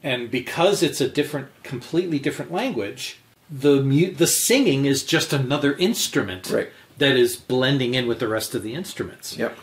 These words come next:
Speaker 1: Which is a, which is a really bizarre and yet incredibly enjoyable way to listen to music.
Speaker 2: Yep.
Speaker 1: No distraction. What is he saying? Don't care.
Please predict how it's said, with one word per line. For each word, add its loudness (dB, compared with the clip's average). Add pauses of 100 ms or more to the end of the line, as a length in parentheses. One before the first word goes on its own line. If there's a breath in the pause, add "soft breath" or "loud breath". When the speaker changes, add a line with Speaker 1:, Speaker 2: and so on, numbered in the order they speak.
(140)
Speaker 1:
Which 2
is -2
a, 2
which -2
is 0
a 6
really 4
bizarre 0
and -6
yet -2 (500)
incredibly 0
enjoyable -2
way -2
to -6
listen -10
to -6
music. -10 (180)
Speaker 2:
Yep. -4 (920)
Speaker 1:
No 4
distraction. -2 (160)
What 0
is 2
he -4
saying? -6 (300)
Don't 2
care. -2